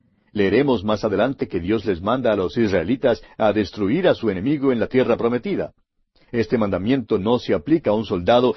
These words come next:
bajo las órdenes de guerra. Un joven fue a conversar una vez con el pastor y le dijo que él no quería ir a la guerra.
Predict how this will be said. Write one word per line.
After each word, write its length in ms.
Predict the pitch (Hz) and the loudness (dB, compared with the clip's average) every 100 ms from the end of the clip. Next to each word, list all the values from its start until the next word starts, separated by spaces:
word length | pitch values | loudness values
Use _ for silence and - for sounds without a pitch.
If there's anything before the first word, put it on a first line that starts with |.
| - | -4
bajo 300 | 113 113 - | 0 0 2
las 220 | 113 90 139 | 0 2 2
órdenes 320 | 117 110 90 | 2 0 0
de 80 | 92 | 0
guerra. 380 | 170 - 80 - _ _ _ _ _ _ _ _ _ | 0 -2 -8 -10 _ _ _ _ _ _ _ _ _
Un 120 | 151 | -8
joven 340 | 123 147 131 107 | 0 2 2 0
fue 160 | 113 | -2
a 60 | 113 | -2
conversar 480 | 110 87 85 117 101 | -2 -4 -2 -2 -2
una 160 | 87 | -2
vez 180 | 92 104 | -2 -4
con 160 | 101 85 | -6 -8
el 100 | 80 | -8
pastor 480 | 78 - 120 123 | -12 -4 0 0
y 60 | 113 | -2
le 80 | 85 | -4
dijo 320 | 101 - 101 | -6 -6 -10
que 380 | 95 95 85 104 | -8 -6 -4 -2
él 80 | 113 | -2
no 140 | 139 | -2
quería 260 | 135 151 143 | 0 2 2
ir 100 | 135 | 2
a 60 | |
la 100 | 117 | 2
guerra. 340 | 117 120 76 | 2 0 -2